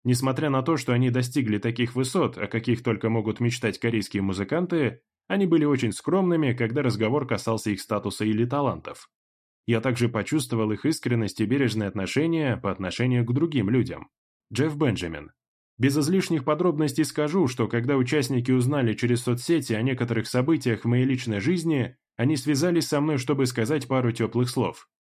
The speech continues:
Меня изумило, что, будучи очень занятыми поп-звездами, они нашли время и слова для меня. Похоже, они знали о моих контактах в соцсетях со многими арми. В любом случае, их искренность и внимательность ко мне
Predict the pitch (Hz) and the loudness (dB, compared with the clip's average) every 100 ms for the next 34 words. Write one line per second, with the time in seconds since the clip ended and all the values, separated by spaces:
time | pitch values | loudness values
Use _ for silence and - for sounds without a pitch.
0 | _ _ _ 117 139 147 127 170 180 120 | _ _ _ 0 2 2 2 2 4 2
1 | - 123 139 127 123 139 135 131 107 135 | 0 0 2 2 0 0 0 0 0 0
2 | 123 104 98 92 107 107 123 180 151 156 | 0 0 -2 -2 -2 0 0 0 0 0
3 | 143 104 120 127 117 - 123 101 131 156 | 0 0 2 2 0 2 0 2 0 0
4 | 120 - 95 98 95 113 143 123 73 - | 0 0 -2 -2 0 0 0 -2 -4 -10
5 | _ _ _ _ _ 113 - 151 117 107 | _ _ _ _ _ -4 0 2 2 0
6 | 113 135 143 101 107 107 - 101 98 127 | -2 0 0 0 0 -2 -2 -2 -2 -2
7 | 123 120 - 113 - 95 143 135 107 101 | -2 -6 -2 -2 -2 -2 -2 -2 -4 -4
8 | 98 107 131 139 127 85 78 - _ _ | -2 0 -2 -2 -4 -4 -10 -16 _ _
9 | _ _ 107 120 107 92 143 156 107 95 | _ _ 2 2 0 0 0 0 0 -2
10 | 120 - - 110 98 - 101 92 87 104 | 0 -2 -2 -4 -4 -2 -2 -2 -2 -4
11 | 101 95 92 90 82 95 135 123 | -4 -4 -4 -6 -4 -2 -2 -6